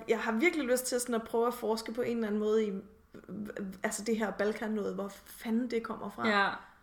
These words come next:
Speaker 2: Det kan jo være, det går langt tilbage.
Speaker 1: Ja. Ej, det er spændende. <laughs> Ej, prøv at høre.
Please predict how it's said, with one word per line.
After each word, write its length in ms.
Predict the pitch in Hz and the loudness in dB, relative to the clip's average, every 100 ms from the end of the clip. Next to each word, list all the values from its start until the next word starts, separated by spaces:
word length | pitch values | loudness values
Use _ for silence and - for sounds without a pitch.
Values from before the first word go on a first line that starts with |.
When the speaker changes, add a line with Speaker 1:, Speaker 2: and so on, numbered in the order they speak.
| _ _ _ _ _ 220 | _ _ _ _ _ -4
Speaker 2:
Det 100 | 220 | 0
kan 100 | 180 | 2
jo 60 | |
være, 100 | 127 | 2
det 100 | 185 | -2
går 100 | 170 | -2
langt 260 | 131 185 - | -4 -6 -8
tilbage. 400 | - - 196 202 - - | -10 -8 -6 -8 -16 -6
Speaker 1:
Ja. 180 | 233 233 - - _ _ _ _ _ _ _ _ _ - | -2 -2 -6 -18 _ _ _ _ _ _ _ _ _ -6
Ej, 200 | - 302 | -2 -2
det 80 | - | -4
er 40 | |
spændende. 420 | 202 - 180 180 180 - - - - _ _ - - - - _ _ _ - | -6 -4 -4 -4 -6 -12 -20 -20 -20 _ _ -18 -14 -14 -18 _ _ _ -14
<laughs> 540 | - - 269 294 285 339 - 349 - 381 381 440 453 403 539 571 523 - - - - - - | -10 -6 2 4 6 6 6 2 2 0 4 2 4 6 6 6 0 -2 -4 -6 -8 2 10
Ej, 320 | 285 294 285 - - | 12 12 12 6 2
prøv 140 | 277 | 6
at 60 | 170 | 8
høre. 240 | 269 120 | 8 8